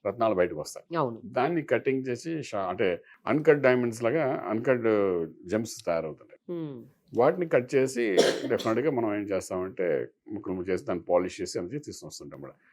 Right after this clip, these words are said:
Speaker 1: So న్యాచురల్ జెమ్స్ ఏవైతే ఉంటాయో, అవి భూమి నుండి పుట్టినవి.
Speaker 2: మ్మ్.
Speaker 1: So భూమి నుండి వచ్చాయంటే ప్రకృతి నుండి వచ్చినాయి కదండి అవి.
Speaker 2: అంతే కదా.
Speaker 1: ప్రకృతి అంటే ఏంటంటే, ప్రకృతిని మనం అన్ని తీసుకుంటున్నాం, మన
Speaker 2: అవును,
Speaker 1: శరీరం
Speaker 2: అవును.
Speaker 1: కూడా ప్రకృతి స్వరూపమే అంటుంటాం. ప్రకృతి నుండి తీసుకొచ్చి మనం ఈ ప్రకృతిలో పెట్టుకుంటున్నాం మనం.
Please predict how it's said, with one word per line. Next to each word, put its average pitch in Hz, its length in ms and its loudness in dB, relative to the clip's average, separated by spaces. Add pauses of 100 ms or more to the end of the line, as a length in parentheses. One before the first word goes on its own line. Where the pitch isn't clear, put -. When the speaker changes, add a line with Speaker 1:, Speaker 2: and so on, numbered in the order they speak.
(160)
Speaker 1:
So - 100 -4
న్యాచురల్ 92 500 2
జెమ్స్ 147 280 2
ఏవైతే 131 460 4
ఉంటాయో, 110 400 4
అవి 107 200 -2
భూమి 123 260 0
నుండి 143 160 -2
పుట్టినవి. 87 480 -4 (280)
Speaker 2:
మ్మ్. 135 160 -10
Speaker 1:
So 117 160 -2
భూమి 135 280 4
నుండి 170 160 6
వచ్చాయంటే 156 360 0
ప్రకృతి 147 340 0
నుండి 151 160 -2
వచ్చినాయి 139 320 -4
కదండి 135 260 -4
అవి. 127 100 -6 (180)
Speaker 2:
అంతే 147 260 -8
కదా. 131 200 -14
Speaker 1:
ప్రకృతి 151 380 4
అంటే 151 200 2
ఏంటంటే, 139 240 -2
ప్రకృతిని 139 400 0
మనం 139 160 2
అన్ని 135 200 4
తీసుకుంటున్నాం, 101 640 -4
మన 107 200 -4
Speaker 2:
అవును, 139 100 -2
Speaker 1:
శరీరం 131 240 6
Speaker 2:
అవును. 143 80 2
Speaker 1:
కూడా 156 100 2
ప్రకృతి 131 300 -2
స్వరూపమే 113 380 -4
అంటుంటాం. 82 400 -6 (220)
ప్రకృతి 117 380 -2
నుండి 151 180 -2
తీసుకొచ్చి 151 380 -4
మనం 135 140 -4
ఈ 135 100 0
ప్రకృతిలో 139 460 2
పెట్టుకుంటున్నాం 98 540 -4
మనం. 73 160 -10